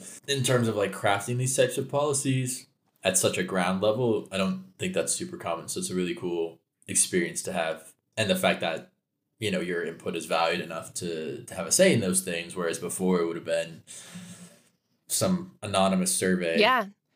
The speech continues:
Speaker 1: that nobody was going to read. And I think that speaks to kind of the next point that we mentioned, was just that we have a lot more support from our direct colleagues and supervisors than we did before.
Speaker 2: Yeah.
Speaker 1: And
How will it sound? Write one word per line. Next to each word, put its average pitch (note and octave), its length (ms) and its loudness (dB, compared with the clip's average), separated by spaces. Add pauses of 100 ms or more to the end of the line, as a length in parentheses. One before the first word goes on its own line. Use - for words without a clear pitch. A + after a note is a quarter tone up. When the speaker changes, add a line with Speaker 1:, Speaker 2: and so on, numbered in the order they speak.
Speaker 1:
that - 420 0
nobody F#2 420 4
was E2+ 140 -4
going E2 160 -8
to E2+ 60 -6
read. E2 160 -6 (200)
And C3 120 6
I C#3+ 40 8
think C#3+ 200 2
that C#3 140 8
speaks - 460 4
to A2 520 6
kind A2+ 220 2
of G2 80 2
the F#2+ 60 2
next A#2 340 2
point F#2 220 -4
that E2+ 100 -4
we F2 120 -6
mentioned, F2+ 600 -8
was F#2 160 -4
just F#2 180 0
that F#2+ 120 2
we F#2+ 100 -2
have G#2 120 -2
a G2+ 40 -2
lot F#2 540 2
more F#2 220 -2
support F2+ 600 -2
from F2+ 280 -2
our E2+ 380 -2 (280)
direct G#2 340 2
colleagues F2 720 -4
and F#2+ 180 -6
supervisors F2 680 -4
than E2+ 120 -10
we E2+ 80 -12
did E2 180 -10
before. E2+ 500 -8 (240)
Speaker 2:
Yeah. F#3+ 60 -10 (600)
Speaker 1:
And G#2 640 2